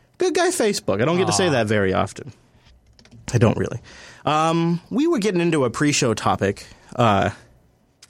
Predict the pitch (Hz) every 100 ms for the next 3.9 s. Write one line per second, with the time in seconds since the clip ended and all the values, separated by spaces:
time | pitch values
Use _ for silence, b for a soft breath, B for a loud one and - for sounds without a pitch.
0 | _ _ _ _ b b b - 107 -
1 | 233 202 160 147 151 143 120 123 135 143
2 | 131 120 123 113 95 127 117 113 127 104
3 | 107 117 104 - 120 98 92 -